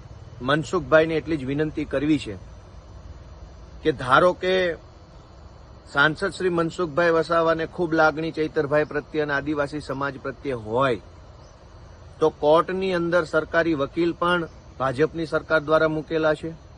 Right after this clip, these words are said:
કોર્ટની અંદર જે પોલીસ આવે છે એફિડેવિટ લઈને રિમાન્ડ માંગવા માટે થઈ, એ પોલીસ પણ ભાજપ દ્વારા નિયુક્તિ પામેલી પોલીસ છે. તમને ચૈતરભાઈ પ્રત્યે કે આદિવાસી સમાજ પ્રત્યે ખૂબ લાગણીઓ હોય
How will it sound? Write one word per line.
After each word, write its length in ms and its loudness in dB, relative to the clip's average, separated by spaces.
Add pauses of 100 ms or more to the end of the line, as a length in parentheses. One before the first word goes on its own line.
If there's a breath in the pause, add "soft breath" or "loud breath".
(380)
કોર્ટની 500 2
અંદર 340 0
જે 200 -2
પોલીસ 400 0
આવે 280 4
છે 140 -4
એફિડેવિટ 540 -2
લઈને 400 -4
રિમાન્ડ 420 0
માંગવા 380 -2
માટે 340 -6
થઈ, 260 -2 (920 loud breath)
એ 120 -2
પોલીસ 400 4
પણ 260 -2
ભાજપ 360 2
દ્વારા 260 4
નિયુક્તિ 460 -6
પામેલી 540 -2
પોલીસ 300 -6
છે. 160 -6 (720)
તમને 380 4
ચૈતરભાઈ 580 0
પ્રત્યે 420 -2
કે 140 0
આદિવાસી 540 2
સમાજ 340 -4
પ્રત્યે 400 -6
ખૂબ 240 2
લાગણીઓ 480 2
હોય 240 0